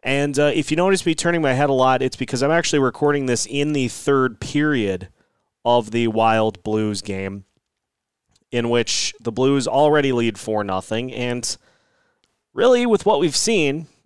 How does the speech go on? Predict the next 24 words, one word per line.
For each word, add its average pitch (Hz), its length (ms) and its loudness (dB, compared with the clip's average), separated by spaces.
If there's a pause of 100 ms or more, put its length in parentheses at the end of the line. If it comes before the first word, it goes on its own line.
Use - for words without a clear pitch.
(160)
is, 139 500 4
uh, 117 320 2 (540)
by 123 140 -6
all 156 160 0
intents 143 340 -2
and 117 80 -10
purposes, 113 480 -4
over. 101 480 -2 (480)
And 110 160 -4
so, 127 540 4
uh, 123 340 4 (480)
didn't 156 160 -4
really 175 160 4
feel 170 240 4
the 151 60 2
need 160 180 0
to 147 100 2
wait 139 240 2
until 147 300 0
after 135 260 2
the 120 80 -4
game 143 280 -2
was 185 160 -2
done, 98 340 -2